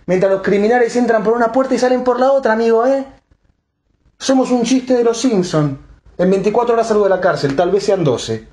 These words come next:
Somos un chiste de los Simpsons. Pero me parece interesante el pseudo debate que despertó esto.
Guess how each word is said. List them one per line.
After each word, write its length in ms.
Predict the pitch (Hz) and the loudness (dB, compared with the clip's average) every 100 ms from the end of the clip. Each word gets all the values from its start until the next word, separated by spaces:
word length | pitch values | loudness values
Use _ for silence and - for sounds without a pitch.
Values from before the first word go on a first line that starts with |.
| - - - | -20 -20 -20
Somos 340 | - 233 226 220 | -6 -2 0 0
un 140 | 220 | 0
chiste 320 | 214 254 247 | 0 -2 0
de 80 | 214 | 2
los 140 | 190 | 0
Simpsons. 680 | 185 190 135 - 117 113 - _ _ _ _ _ _ _ _ _ _ _ _ _ _ - - - - _ - - - - - - | 0 0 0 -2 -4 -4 -12 _ _ _ _ _ _ _ _ _ _ _ _ _ _ -20 -20 -20 -20 _ -20 -20 -20 -20 -14 -2
Pero 160 | 185 | 0
me 80 | 202 | 2
parece 240 | 214 240 | 0 0
interesante 920 | 226 208 196 185 175 135 131 131 127 - - - | 0 0 0 0 -2 -2 0 -2 -4 -16 -18 -4
el 200 | 151 156 | -2 -2
pseudo 500 | - - 240 226 190 | -4 -2 0 0 2
debate 400 | 156 175 165 156 | 2 2 0 0
que 100 | 135 | -2
despertó 460 | 127 - 131 135 | -2 -2 -2 0
esto. 460 | 120 101 - 107 107 | -2 -4 -10 -14 -14